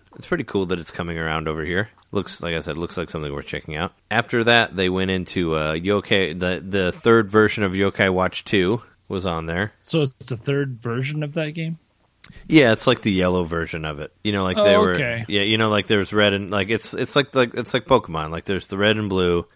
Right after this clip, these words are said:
Speaker 1: and then there was yellow. That's
Speaker 2: This
Speaker 1: kinda
Speaker 2: is
Speaker 1: how
Speaker 2: the
Speaker 1: this is.
Speaker 2: definitive, like,
Speaker 1: Yeah.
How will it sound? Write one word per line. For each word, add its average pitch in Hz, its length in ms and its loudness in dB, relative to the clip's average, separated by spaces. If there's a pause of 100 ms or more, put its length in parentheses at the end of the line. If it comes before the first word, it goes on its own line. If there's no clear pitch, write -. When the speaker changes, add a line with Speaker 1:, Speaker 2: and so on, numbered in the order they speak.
Speaker 1:
and 85 120 -6
then 87 100 -4
there 85 120 -4
was 85 160 -6
yellow. 65 400 -8 (180)
That's 98 180 -2
Speaker 2:
This 143 100 2
Speaker 1:
kinda 98 140 4
Speaker 2:
is 95 60 2
Speaker 1:
how 98 100 4
Speaker 2:
the 85 80 0
Speaker 1:
this 85 140 -2
is. 110 60 -6 (300)
Speaker 2:
definitive, 101 420 -6
like, 78 380 -14
Speaker 1:
Yeah. 80 320 -2